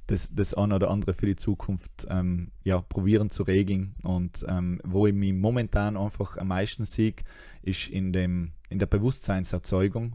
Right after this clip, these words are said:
Was ist Freestyle? Ähm, und, äh, wie schafft man in Zukunft ein gutes und besseres und harmonisches Miteinander,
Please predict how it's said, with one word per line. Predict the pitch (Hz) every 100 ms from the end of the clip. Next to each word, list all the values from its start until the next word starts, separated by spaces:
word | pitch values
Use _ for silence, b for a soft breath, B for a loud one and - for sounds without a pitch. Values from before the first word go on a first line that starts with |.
| -
Was | 92
ist | 117 -
Freestyle? | - 127 135 123 123 143 - b b b b -
Ähm, | 95 95 95
und, | 92 98 98 - -
äh, | 98 95 92 -
wie | 92 104 110
schafft | - 107 -
man | 107 104 107 104
in | 101 98
Zukunft | 110 104 - 101 - -
ein | 92
gutes | 90 113 - 113 101
und | 95
besseres | 101 - 107 107 -
und | 95
harmonisches | 90 98 101 104 - 85
Miteinander, | 113 - 120 123 123 143